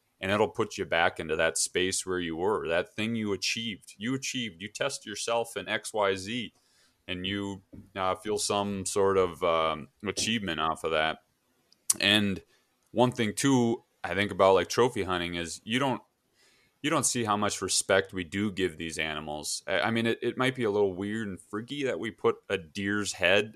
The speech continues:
or a skull or something on the wall. But I mean, <laughs> if it was me, if someone shot me or something and we're playing this game and put my head on the wall, that's good, because each time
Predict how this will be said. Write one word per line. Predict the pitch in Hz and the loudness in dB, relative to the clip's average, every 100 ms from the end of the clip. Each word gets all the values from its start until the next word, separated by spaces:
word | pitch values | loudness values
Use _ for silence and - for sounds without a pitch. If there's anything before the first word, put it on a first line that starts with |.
| _ | _
or | - 87 90 87 90 - | -2 2 4 2 0 0
a | 85 | 0
skull | - - 95 101 107 | 0 4 6 6 6
or | 95 | 2
something | - 107 104 107 98 | 0 -4 -2 -4 -2
on | 95 95 | -2 -2
the | 87 | -2
wall. | 87 87 101 120 - _ _ _ _ _ | 4 6 6 4 -4 _ _ _ _ _
But | 110 | 4
I | 110 | 4
mean, | 110 110 104 95 _ _ | 4 0 -2 -6 _ _
<laughs> | _ _ - | _ _ -4
if | - - _ - - | -4 -8 _ -10 0
it | 202 | 2
was | 185 98 | 2 -2
me, | 98 139 202 - _ _ - | -2 -2 -2 -8 _ _ -8
if | - | 0
someone | - 202 113 | 0 0 -2
shot | 104 - 123 131 | -2 4 6 6
me | 113 120 151 156 _ _ _ | 4 2 0 -6 _ _ _
or | 104 | -2
something | - 120 123 123 127 | 4 4 4 2 2
and | 110 104 | 0 0
we're | 117 | 0
playing | 113 131 123 120 | 4 4 4 4
this | 131 98 | 0 0
game | 98 104 120 127 120 | 0 0 0 -2 -4
and | 101 98 87 | -2 -2 2
put | 135 131 - _ | 2 2 0 _
my | - 95 117 | -8 2 2
head | 113 113 117 | 4 4 4
on | 117 113 | 4 4
the | 107 | 4
wall, | 104 110 117 120 - _ _ _ _ _ _ _ - _ _ - - | 6 8 6 4 -4 _ _ _ _ _ _ _ -20 _ _ -20 2
that's | 113 135 | 4 4
good, | 107 113 120 92 | 6 8 8 8
because | 90 87 101 95 110 | -2 2 4 4 2
each | 123 - | -2 0
time | - 120 123 113 104 | 2 4 4 0 -4